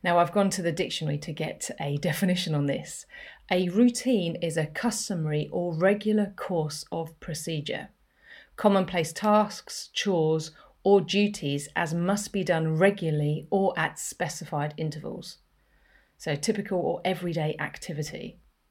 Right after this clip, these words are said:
So routine is an organised structure to your day, which allows you to create predictability in your life.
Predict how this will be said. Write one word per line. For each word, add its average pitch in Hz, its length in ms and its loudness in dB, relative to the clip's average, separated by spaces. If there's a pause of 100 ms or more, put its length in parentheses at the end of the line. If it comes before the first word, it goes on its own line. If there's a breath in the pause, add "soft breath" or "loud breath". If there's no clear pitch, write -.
(220 soft breath)
So 170 240 4
routine 202 580 2
is 170 320 -2
an 170 140 0
organised 208 560 8
structure - 440 -2
to - 160 -8
your 160 140 0
day, 139 400 -4 (400 loud breath)
which 190 220 2
allows 175 340 6
you 175 80 0
to - 180 -4
create 175 600 0 (120)
predictability 240 1000 4 (300)
in 180 260 2
your 156 240 2
life. 139 500 -4